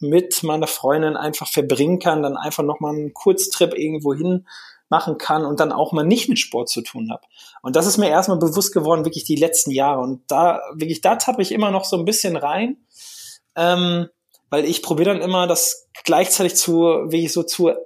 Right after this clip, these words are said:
wirklich so zu erfüllen, dass ich dann trotzdem noch viel arbeite, trotzdem noch die Zeit n-,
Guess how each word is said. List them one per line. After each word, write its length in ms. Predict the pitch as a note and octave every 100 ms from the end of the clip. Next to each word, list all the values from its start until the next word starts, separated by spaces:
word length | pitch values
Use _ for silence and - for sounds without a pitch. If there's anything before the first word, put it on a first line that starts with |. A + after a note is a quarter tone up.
| - -
wirklich 220 | F3 E3
so 140 | E3+
zu 200 | E3+ -
erfüllen, 680 | D#3 C#3+ - G3 G#3 A3 A3 - -
dass 80 | -
ich 40 | C#3+
dann 100 | D3+
trotzdem 320 | - F3+ F3
noch 120 | D3+
viel 200 | - D#3
arbeite, 440 | A2 E3+ G3 F#3+ F3+
trotzdem 380 | - F3+ -
noch 140 | E3 E3
die 120 | D3+
Zeit 280 | D#3 D#3+ D#3+ -
n-, 160 | D#3